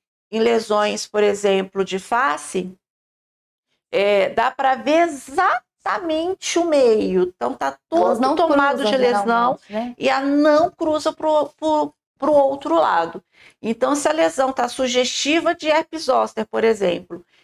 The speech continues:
Speaker 1: e ela cruzou a linha média, né, pro outro lado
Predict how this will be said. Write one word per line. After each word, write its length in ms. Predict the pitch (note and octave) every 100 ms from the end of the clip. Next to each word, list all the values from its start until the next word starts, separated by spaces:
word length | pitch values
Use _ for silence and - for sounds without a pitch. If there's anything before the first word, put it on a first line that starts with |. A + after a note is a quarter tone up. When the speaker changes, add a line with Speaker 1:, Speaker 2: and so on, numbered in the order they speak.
| _
Speaker 1:
e 320 | - A#3 A#3 A3+
ela 720 | G#3+ A3 G#3+ G#3 G3 F#3 -
cruzou 440 | G#3+ G#3 F#3+ B3+
a 80 | D#4
linha 240 | C#4 A3+ G3
média, 680 | A#3 D#4 C#4+ - F3+ F3+ - -
né, 280 | F#3 G#3+ -
pro 180 | -
outro 260 | F#3 F3+ F#3+
lado 580 | G3+ B3+ C#4 G#3 G3